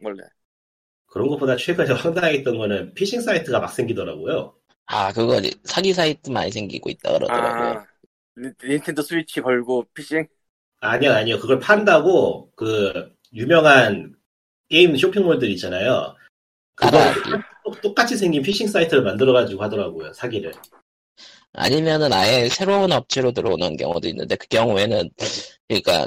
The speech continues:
Speaker 3: 되팔이 가격보다 약간 비싸게 올려가지고 사람들이 "어, 그래도 조금 더 얹혀서 팔긴 하지만 그래도 괜찮은데." 하고 사게 만드는 그런 수법도 있었고.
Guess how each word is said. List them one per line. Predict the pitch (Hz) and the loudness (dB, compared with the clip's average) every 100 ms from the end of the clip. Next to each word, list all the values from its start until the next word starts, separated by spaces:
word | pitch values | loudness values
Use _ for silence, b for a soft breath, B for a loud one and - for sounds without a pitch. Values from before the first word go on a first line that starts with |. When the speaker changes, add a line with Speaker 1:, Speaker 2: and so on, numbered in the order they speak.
| - | -4
Speaker 3:
되팔이 | - 120 - 175 170 165 | -2 -2 0 0 2 2
가격보다 | 143 120 139 139 - 139 135 | 0 0 2 0 0 2 2
약간 | 107 107 - 147 139 | 2 -2 0 0 0
비싸게 | 117 - 120 120 | -4 -2 0 2
올려가지고 | 101 90 90 92 85 95 123 117 78 B B _ | 2 2 2 0 -2 -2 0 2 2 B B _
사람들이 | - 165 175 170 165 - | -2 0 2 0 0 -2
"어, | - 190 196 190 175 | 0 2 4 4 2
그래도 | - 135 135 135 135 | 0 -2 0 0 0
조금 | 139 139 147 131 - | -2 0 -2 -2 -6
더 | 123 110 | 0 2
얹혀서 | 98 117 135 127 123 | 2 0 -2 0 -2
팔긴 | - 147 143 143 | 0 -2 -2 0
하지만 | 135 135 127 117 | 0 0 -2 -4
그래도 | - 120 117 | -4 -4 -4
괜찮은데." | 110 95 - 123 123 113 | -4 -4 -4 -4 -4 -2
하고 | 127 117 113 | -2 -2 -4
사게 | 135 123 | -6 -4
만드는 | 82 64 - 82 85 | -6 -6 -12 -12 -12
그런 | - 71 71 | -8 -8 -8
수법도 | - - 95 - | -14 -6 -6 -4
있었고. | 50 - - - 92 | -10 -12 -16 -4 -4